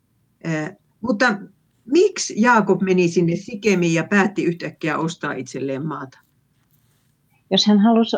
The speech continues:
Speaker 2: rakentaa Jumalalle alttarin, niin hän ei ehkä halunnut rakentaa sitä sellaiselle maalle, jonka omisti joku pakana.
Speaker 1: Eh, niin, että hän halusi oman maan siihen.
Speaker 2: Niin,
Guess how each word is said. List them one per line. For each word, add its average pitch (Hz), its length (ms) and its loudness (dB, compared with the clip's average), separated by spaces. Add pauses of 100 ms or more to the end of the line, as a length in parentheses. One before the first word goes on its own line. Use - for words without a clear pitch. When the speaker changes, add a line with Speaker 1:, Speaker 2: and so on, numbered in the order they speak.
Speaker 2:
rakentaa 226 500 0
Jumalalle 190 680 4
alttarin, 160 640 -6
niin 165 180 -8
hän 156 220 -10
ei 160 260 -6
ehkä 170 200 -8
halunnut 160 460 -14
rakentaa 170 480 -18
sitä 147 320 -10
sellaiselle 143 680 2 (120)
maalle, 147 600 0
jonka 147 300 0
omisti 147 560 2
joku 139 380 -4
pakana. - 480 -4 (640)
Speaker 1:
Eh, 202 340 -2 (640)
niin, 226 400 4
että 165 180 -4
hän 196 140 2
halusi 202 260 2
oman 180 280 2
maan 139 200 -4
siihen. 131 340 -14 (1500)
Speaker 2:
Niin, 175 440 2